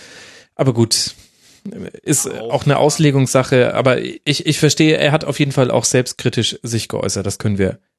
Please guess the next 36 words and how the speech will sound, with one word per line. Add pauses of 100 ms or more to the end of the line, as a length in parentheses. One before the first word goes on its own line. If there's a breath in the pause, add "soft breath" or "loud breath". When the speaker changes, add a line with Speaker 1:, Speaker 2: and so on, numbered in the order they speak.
(120)
Speaker 1:
festhalten. (540)
Und
alles
Weitere
wird
ja
sowieso
die
Zukunft
bringen.
Wir
machen
hier
gar
keine
Prognosen
mehr. (160)
Das
geht
eh
nur
schief. (460 loud breath)
<laughs>
Spä-, (160)
später
kommen
wir
noch
zu
Leverkusen.
Das
ist
ja
so
meine
große